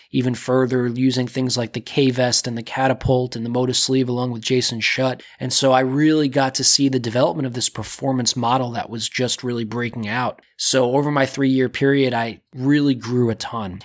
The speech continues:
And towards the end of it, with some different things that I saw, I realized that the biggest impact I, I really enjoyed with the Ryan Sheriffs and the many other athletes that I worked with was the human connection,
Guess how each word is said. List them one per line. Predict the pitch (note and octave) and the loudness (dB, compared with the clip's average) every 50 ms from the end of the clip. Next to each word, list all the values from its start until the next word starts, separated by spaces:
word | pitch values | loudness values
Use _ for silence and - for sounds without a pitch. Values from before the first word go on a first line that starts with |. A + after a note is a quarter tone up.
| - - | -18 -10
And | - C#3 D3+ D3+ | -6 -4 -4 -4
towards | - - F3+ F3+ F#3 E3+ - | 0 2 2 2 2 2 0
the | D#3+ D#3+ D#3 | 0 2 2
end | F3 G#3+ G#3+ F#3+ | 2 2 2 0
of | D3+ C3+ | 0 2
it, | C3+ C3 B2+ - - - | 2 0 0 -2 -10 -2
with | - E3 F3 - | 2 2 4 4
some | - - D#3 C#3+ | 4 2 2 2
different | D3+ D#3+ D#3+ E3+ D#3 - | 2 2 2 0 -2 -2
things | - D3+ D#3 D3 B2+ C#3+ | 0 -2 0 0 0 0
that | C3 B2+ | 0 0
I | B2+ | 2
saw, | - - - F#3 G3 F#3 | 0 2 2 4 4 4
I | D3+ C3 | 4 2
realized | B2 C3 D3 E3 F3 E3 D3+ C3+ B2+ B2 A#2+ - - | 2 2 2 2 2 2 2 2 0 0 0 0 0
that | C#3 A#2+ - | -2 -4 -4
the | A#2+ | -6
biggest | A2+ B2 C#3 C#3 C#3+ C#3 - - - - - _ - | -4 -2 -2 0 0 0 0 0 -2 -4 -14 _ -6
impact | D3 C#3 C#3+ C3+ C#3 C#3 B2+ B2 - B2+ | -4 -4 -4 -2 -2 -2 -2 0 -2 -4
I, | A#2 A#2 A#2 - - | -4 -4 -4 -6 -8
I | - A2+ A#2 A#2 A2 A#2 | -8 -8 -8 -8 -6 -2
really | C3+ C#3 C#3 C#3 C3+ C3 C3+ - | 0 0 2 2 2 2 0 -4
enjoyed | B2+ A2+ G#2+ G#2 - C#3 D#3+ F3+ D#3+ B2+ A#2 A#2 A#2+ B2+ _ - | -8 -10 -6 -2 0 2 2 2 2 0 0 -4 -6 -10 _ -6
with | - C3 B2+ | -4 -2 -2
the | C3+ C#3 | -2 -2
Ryan | C3 C3+ C3+ C3+ C3 B2+ A#2 | 0 0 0 0 0 0 0
Sheriffs | - - B2+ B2 B2 A#2+ A#2 A2+ - | 0 2 4 4 4 2 2 0 0
and | A#2 G#2+ | -2 -2
the | A2 | -2
many | A#2 B2 A#2+ B2 B2 B2 | 0 0 0 0 0 2
other | B2 B2 B2 A#2 A2 | 0 0 0 0 0
athletes | A2 A2+ A#2 A#2+ - - C3+ B2 - - | 0 0 0 -2 -2 -2 0 2 2 0
that | B2 A2 | 0 0
I | G#2+ | -2
worked | G#2+ C3 D#3+ F3+ F3 - C3 | 0 0 0 0 0 -2 -4
with | A#2+ A2+ G#2+ - - - - _ _ _ | -4 -4 -4 -6 -12 -20 -20 _ _ _
was | - C3+ C#3+ D3 C3+ - - - - _ _ - | -2 0 2 2 2 0 -4 -6 -16 _ _ -6
the | C3 | -4
human | A#2+ D3 E3 D#3+ D#3 C#3+ | 0 2 2 2 2 0
connection, | - - C3+ C3 C3 B2+ - - - G2+ F#2+ F#2+ | 0 0 2 2 2 2 0 -2 -2 -2 -6 -10